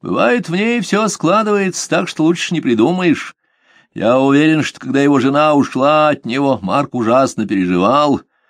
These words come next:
И вот теперь у него есть Тайрин, его дети хотят жить с ним. Пожалуй, всего полгода назад он ничего подобного не ожидал и даже не думал, что такое возможно.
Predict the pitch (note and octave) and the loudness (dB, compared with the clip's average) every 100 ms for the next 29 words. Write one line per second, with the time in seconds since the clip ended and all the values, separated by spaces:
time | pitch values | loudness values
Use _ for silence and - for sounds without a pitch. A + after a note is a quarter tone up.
0 | _ _ _ F2 G2 - G2+ F#2+ - _ | _ _ _ -6 -6 0 0 0 -8 _
1 | F2+ F2+ F2+ F2+ - - F#2 E3 F#3 F3 | -6 0 2 0 -4 -6 -2 0 2 0
2 | B2 - _ _ _ - E2+ F2 F2+ F2+ | -2 -8 _ _ _ -6 -2 0 0 -2
3 | - E2+ F#2 E2+ F2+ - - E2 C3+ E3+ | -4 -4 -4 0 -2 -2 -6 -2 0 -2
4 | A#2+ _ _ _ _ _ - C#3+ - A3 | -4 _ _ _ _ _ -8 -4 -2 -2
5 | F#3+ - G3+ G3 - F#3+ F#3 G3 F3+ F#3 | -4 -4 -2 -2 -2 -4 -2 -2 -2 -2
6 | F#3 D3 C3 A#2+ C#3 D3+ D3+ C#3 D3+ C#3+ | 0 0 0 -2 -4 -4 -4 -2 0 0
7 | C3+ C#3 B2+ B2+ A#2+ G#2+ F#2 F#2 F2+ G3 | -2 -2 -2 -2 0 0 0 0 0 0
8 | G3 - _ - _ F#2+ F#2+ F2+ F2+ E2+ | 0 -4 _ -20 _ -4 -2 0 0 0
9 | F#2+ C3+ - - E3+ E3+ D#3+ C3+ A2 A2+ | 0 -2 -4 -8 -4 0 2 2 0 0
10 | G2+ F2+ F#2+ | 2 0 -2